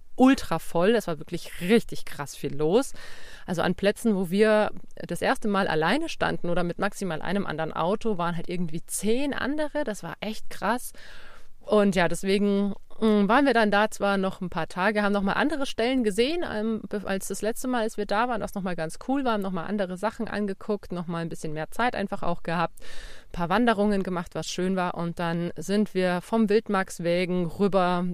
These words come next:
ähm, bei, beim Tuntjö sind wir dann über die Grenze. Und das war mit einem Mal, also die Grenze <laughs> ist ja eigentlich nur eine gedachte Linie, aber es war schon ziemlich abgefahren, dass halt wirklich über der Grenze,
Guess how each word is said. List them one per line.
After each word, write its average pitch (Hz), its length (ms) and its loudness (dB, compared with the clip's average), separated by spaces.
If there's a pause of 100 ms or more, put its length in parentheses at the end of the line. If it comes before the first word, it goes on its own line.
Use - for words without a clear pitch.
(100)
ähm, 175 360 0
bei, 160 760 0
beim 175 200 -2
Tuntjö 185 720 2
sind 175 180 -2
wir 165 80 -2
dann 165 140 -2
über 160 160 -2
die 160 100 -4
Grenze. 156 580 -2 (640)
Und 185 460 0
das 190 200 2
war 180 280 2 (560)
mit 208 220 2
einem 247 240 6
Mal, 233 220 6
also 180 260 2 (600)
die 185 60 -4
Grenze 240 420 6 (140)
<laughs> - 120 12
ist 247 160 6
ja 190 120 0
eigentlich 202 320 4
nur 214 80 4
eine 196 120 0
gedachte 185 400 -2
Linie, 185 440 4
aber 175 140 -2
es - 100 -6
war 185 100 -4
schon 196 200 -4
ziemlich 196 320 0
abgefahren, 170 560 -2
dass 160 180 -6
halt 156 160 -4
wirklich - 300 -4
über 247 180 2
der - 100 0
Grenze, 196 500 0